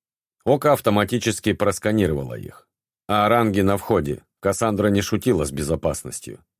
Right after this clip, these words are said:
На нас начали оглядываться ещё на подходе, точнее, на меня. Чёрная маска с золотыми узорами притягивала взгляды как магнит. Люди входа замирали, шептались, кто-то доставал телефон.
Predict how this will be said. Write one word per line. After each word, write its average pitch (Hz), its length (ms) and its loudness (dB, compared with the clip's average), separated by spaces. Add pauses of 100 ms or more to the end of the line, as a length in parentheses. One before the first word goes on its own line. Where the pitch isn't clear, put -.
(440)
На 101 80 0
нас 151 240 0
начали 120 320 0
оглядываться 104 600 2
ещё 92 260 2
на 92 100 2
подходе, 78 600 -2 (200)
точнее, 113 460 0
на 101 120 2
меня. 90 400 0 (580)
Чёрная 117 380 2
маска 131 340 0
с 80 60 -2
золотыми 95 440 2
узорами 107 480 2
притягивала 98 640 2
взгляды 92 420 0
как 90 220 -4
магнит. 90 520 0 (420)
Люди 98 260 2
входа 95 380 0
замирали, 95 520 2
шептались, - 640 -2 (260)
кто-то 117 360 0
доставал 90 440 2
телефон. 90 560 0